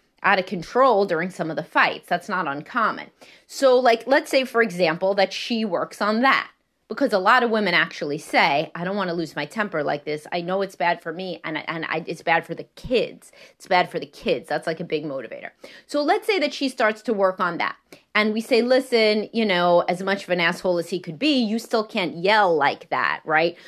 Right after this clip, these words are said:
So what are we gonna do? We're gonna focus on, you know, walking out of the house or calling up your mom or, like, various coping strategies, or, or do you have to see an individual therapist working on depression?" Wh-, whatever, whatever.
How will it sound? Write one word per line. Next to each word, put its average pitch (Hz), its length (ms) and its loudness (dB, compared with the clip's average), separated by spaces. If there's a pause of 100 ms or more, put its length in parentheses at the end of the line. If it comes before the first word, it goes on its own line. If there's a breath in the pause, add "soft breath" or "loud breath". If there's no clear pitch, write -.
(120 loud breath)
So 208 180 2
what 196 220 4
are 208 60 2
we 208 120 -4
gonna 202 220 -2
do? 180 320 0
We're 139 200 -2
gonna 147 200 -6
focus 170 420 -4
on, 175 340 0
you 180 120 -2
know, 156 280 -2
walking 160 400 -2
out 175 180 4
of 196 60 -6
the 202 60 4
house 202 640 2
or 160 140 -4 (260 loud breath)
calling 175 420 2
up 190 200 2
your 214 80 2
mom 220 580 4
or, 151 160 0
like, 143 200 -2
various 190 420 0
coping 208 340 -2
strategies, 165 800 0
or, 147 160 -4 (300 loud breath)
or 180 160 4
do 165 160 -8
you 160 100 -2
have 180 200 0
to 196 80 -10
see 214 140 -4
an 214 60 0
individual 254 540 0
therapist 160 500 0
working 156 300 -6
on 202 140 0
depression?" 214 560 0 (100)
Wh-, - 240 -2
whatever, 185 420 2
whatever. 160 240 -2